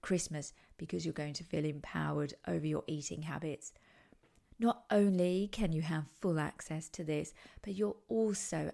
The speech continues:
access our W L C Success Pathway, which is our core weight management program. Now, you can start right now for forty-nine pounds, and you don't need to think about going on a diet in January. Just head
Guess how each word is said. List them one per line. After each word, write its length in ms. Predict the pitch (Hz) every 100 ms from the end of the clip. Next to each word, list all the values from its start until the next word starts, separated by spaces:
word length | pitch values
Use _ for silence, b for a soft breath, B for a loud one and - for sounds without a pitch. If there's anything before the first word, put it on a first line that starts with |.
| -
access 640 | 180 - - 175 165 - -
our 160 | 151 139
W 300 | 165 165 175
L 80 | 170
C 300 | 170 - 233
Success 720 | 226 - - - - 156 156 - B B -
Pathway, 580 | 185 160 160 - 175
which 220 | 175 196 226
is 100 | 214
our 160 | 190 185
core 480 | - - 175 156 151 B B -
weight 240 | 180 -
management 460 | 175 160 156 160 165
program. 680 | - 156 147 151 143 - 151 _ B B B
Now, 60 | 185
you 100 | 190
can 180 | 214 208
start 440 | - 214 170 160 -
right 440 | 160 170 165 165 175
now 360 | 165 151 147
for 140 | - 175
forty-nine 680 | - 196 196 196 175 160 151
pounds, 480 | - 143 143 151 - B B B
and 140 | 185 165
you 120 | 165 -
don't 300 | 175 151 -
need 100 | 185
to 80 |
think 300 | 190 175 160
about 380 | 160 - 160 -
going 240 | 170 165 160
on 100 | 165
a 60 |
diet 420 | - 175 160 143 -
in 280 | - 185 175 -
January. 680 | - 143 147 151 143 151 - B B B B
Just 260 | - 185 -
head 340 | - 220 220